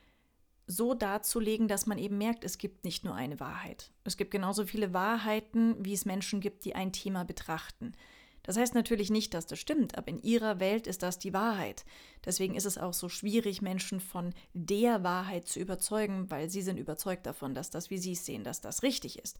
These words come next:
Dementsprechend ging es da um, um viele Perspektiven, um etwas darzulegen. Eine Perspektive alleine hätte das nicht bewerkstelligen können. Dementsprechend glaube ich,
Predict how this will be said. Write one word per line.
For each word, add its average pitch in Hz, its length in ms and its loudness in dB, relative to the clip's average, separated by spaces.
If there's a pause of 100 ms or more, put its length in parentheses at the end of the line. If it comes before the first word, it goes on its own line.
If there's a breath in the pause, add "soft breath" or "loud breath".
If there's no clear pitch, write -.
(800 loud breath)
Dementsprechend 233 560 4
ging 240 160 4
es - 200 -4
da 214 340 2 (140)
um, 214 340 2 (100)
um 208 180 0
viele 254 300 2
Perspektiven, 226 800 0
um 170 100 -4
etwas 170 280 -4
darzulegen. - 680 -2
Eine 190 260 0
Perspektive 214 680 0
alleine 185 400 2
hätte 220 300 2
das 196 220 -2
nicht 202 220 -2
bewerkstelligen 190 800 -2
können. - 320 -8 (1700)
Dementsprechend 233 640 4
glaube 208 320 2
ich, 240 320 -2